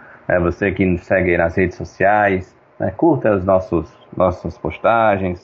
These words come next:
seja lá no Twitter, também no Instagram. Dê o joinha também aí no seu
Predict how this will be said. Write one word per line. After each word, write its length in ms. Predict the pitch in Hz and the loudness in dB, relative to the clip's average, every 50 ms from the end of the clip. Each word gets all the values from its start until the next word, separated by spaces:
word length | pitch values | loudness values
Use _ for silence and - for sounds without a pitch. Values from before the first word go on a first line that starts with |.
| _ | _
seja 180 | - 92 90 95 | -4 -2 0 2
lá 100 | 92 95 | 2 2
no 120 | 95 92 87 | 0 0 -2
Twitter, 480 | - 85 85 98 107 104 95 - 90 82 | -2 -2 0 2 2 2 0 -2 -4 -4
também 220 | - 90 85 87 | -2 -2 0 0
no 80 | 87 85 | -2 -2
Instagram. 680 | 80 - - 76 76 - 85 98 113 117 117 113 101 - - - - - - _ _ - | -4 -4 -4 -4 -2 0 0 0 2 2 2 0 -2 -4 -8 -20 -20 -20 -20 _ _ -2
Dê 140 | - 110 117 | 2 4 4
o 80 | 117 | 4
joinha 400 | 101 90 101 95 95 98 104 101 95 | 4 4 4 4 6 6 4 2 2
também 320 | 98 95 87 85 95 98 | 0 -2 0 0 2 2
aí 160 | 92 90 90 | 4 2 2
no 100 | 90 90 | 0 -2
seu 400 | 90 - - 95 95 92 90 87 | -4 -2 0 2 2 4 2 2